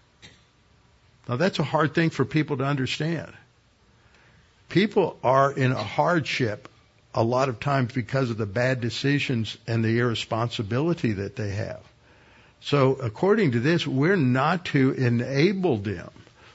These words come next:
This is what Paul covers in fir-, Second Thess three seven through ten. And there he reminds them of the example he and Titus and Timothy set for them.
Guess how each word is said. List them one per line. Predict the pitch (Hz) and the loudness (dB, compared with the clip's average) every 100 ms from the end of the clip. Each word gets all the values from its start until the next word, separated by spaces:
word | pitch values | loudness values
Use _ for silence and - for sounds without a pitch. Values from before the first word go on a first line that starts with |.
| _ | _
This | 123 131 180 | 2 4 4
is | 147 | 2
what | 156 135 | 2 2
Paul | - 139 143 | 2 2 2
covers | 147 131 135 139 | 4 4 6 2
in | 143 123 | 2 4
fir-, | - - | 2 2
Second | - 135 131 135 | 0 0 2 -2
Thess | 120 120 113 | 2 0 0
three | - 123 123 | 0 2 2
seven | - 127 113 117 113 | 2 0 2 0 -2
through | 113 110 | -2 -6
ten. | - 170 170 92 - - - - - - - - - - | -2 0 0 -2 -10 -20 -20 -20 -20 -20 -20 -20 -18 4
And | 135 127 | 6 6
there | 120 165 190 | 6 6 6
he | 151 147 127 110 - - - - | 4 4 4 0 -8 -20 -18 2
reminds | 123 131 131 180 165 | 6 8 8 4 4
them | 147 127 | 4 4
of | 110 | 4
the | 131 | 4
example | 120 101 135 139 143 117 | 4 4 4 4 2 2
he | 107 160 170 170 | 2 4 6 4
and | 170 147 127 123 127 113 | 2 2 4 4 4 0
Titus | - 135 160 160 160 147 | 0 4 4 4 2 2
and | 120 110 | 0 -2
Timothy | - 156 160 143 135 113 | 2 4 4 2 2 2
set | - 160 175 | 2 2 0
for | - 143 | 0 2
them. | 117 110 107 117 | 4 2 2 -2